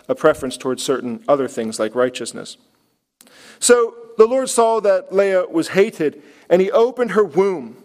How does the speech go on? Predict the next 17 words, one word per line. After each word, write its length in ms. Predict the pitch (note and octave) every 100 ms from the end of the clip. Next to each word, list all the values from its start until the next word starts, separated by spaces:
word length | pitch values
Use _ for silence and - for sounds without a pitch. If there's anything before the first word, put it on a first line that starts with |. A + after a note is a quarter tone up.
| _ - -
but 120 | F#3
Rachel 380 | G3 A#3 - G3
was 160 | F3+
barren. 400 | C3+ F3 D#3+ A#2 G#2+ - _ - - -
And 120 | F3
Leah 220 | G#3 B3
conceived 600 | B3+ G#3+ - A3+ A3+ G#3
and 100 | F3+
bore 180 | D#3+ F3+
a 60 | E3
son, 320 | - G3 E3
and 80 | C#3+
she 100 | E3
called 280 | F3+ F3+ E3+
his 120 | D3
name 300 | E3 D#3 C#3+
Reuben. 380 | E3+ C#3 A2